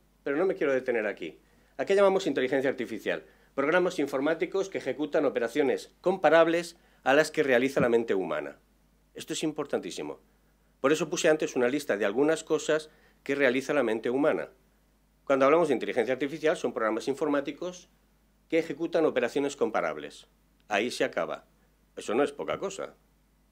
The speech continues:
Por lo tanto, nuestra referencia es qué hace la mente humana.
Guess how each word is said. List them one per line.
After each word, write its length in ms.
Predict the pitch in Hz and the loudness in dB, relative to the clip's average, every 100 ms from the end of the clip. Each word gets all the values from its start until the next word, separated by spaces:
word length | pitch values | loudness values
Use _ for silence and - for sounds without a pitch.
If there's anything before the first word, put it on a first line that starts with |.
| _ _ _ _ _ | _ _ _ _ _
Por 100 | - | 0
lo 80 | 139 | 2
tanto, 200 | 165 165 | 4 4
nuestra 240 | 156 127 123 | 2 2 0
referencia 460 | 127 147 147 151 | 0 0 0 2
es 100 | 143 | 0
qué 180 | - 139 | 0 0
hace 200 | 127 135 | 0 0
la 100 | 127 | -2
mente 320 | 101 101 98 | 0 -2 -2
humana. 340 | 107 107 76 | -2 -2 -4